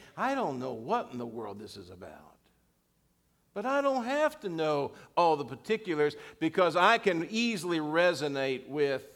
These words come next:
the sense and the feeling of what's going on here. It's a personal lament, a lament of suffering. There is, there is deep suffering.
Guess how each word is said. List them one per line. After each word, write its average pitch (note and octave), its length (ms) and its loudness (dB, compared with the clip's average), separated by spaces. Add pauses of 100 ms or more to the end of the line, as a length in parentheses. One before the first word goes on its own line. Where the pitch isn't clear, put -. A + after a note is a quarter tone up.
(960)
the A2 80 -14
sense - 800 -8 (120)
and A2+ 100 -12
the G#2+ 80 -14 (140)
feeling G2+ 460 -10 (280)
of A2+ 140 -12
what's B2 220 -10
going B2+ 280 -10
on B2 220 -12
here. G2+ 300 -14 (1000)
It's G3 180 4
a G#3 60 4
personal G#3 640 2
lament, F3+ 640 0 (460)
a E3 80 6
lament F#3 420 4
of F#3+ 120 0
suffering. C3 720 -4
There F3 160 2
is, E3+ 160 -2 (200)
there F#3 160 4
is E3 140 2
deep F3+ 400 0
suffering. A2+ 640 -4